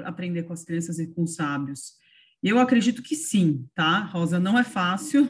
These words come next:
<laughs> porque muitas vezes a gente fica, né, nessa razão, emoção, que, que toma conta, mas o caminho do coração,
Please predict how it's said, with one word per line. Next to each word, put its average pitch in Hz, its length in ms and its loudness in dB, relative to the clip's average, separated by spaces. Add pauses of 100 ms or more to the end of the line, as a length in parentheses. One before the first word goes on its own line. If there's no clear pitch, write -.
<laughs> - 680 -6
porque 185 200 -6
muitas 214 380 -4
vezes 202 160 -6
a 208 60 -4
gente 208 240 -4
fica, 220 260 -6
né, 196 160 -2
nessa 185 400 -2
razão, 180 720 -2
emoção, 196 800 -4
que, 208 160 -12
que - 320 -6 (320)
toma 185 180 -2
conta, 220 240 -2
mas 208 300 0
o 226 200 -2
caminho 233 440 4
do 247 100 2
coração, 202 840 -4